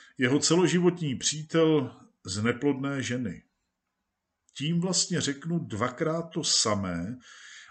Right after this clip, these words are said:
a dvojnásob zdůrazním, že ve hře je Bůh.“ Lukáš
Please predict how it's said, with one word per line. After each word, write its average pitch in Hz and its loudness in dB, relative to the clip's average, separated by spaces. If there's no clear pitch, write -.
a 131 0
dvojnásob 160 2
zdůrazním, 113 0
že 147 2
ve 90 -4
hře 110 -2
je 131 0
Bůh.“ 131 -8
Lukáš 123 -2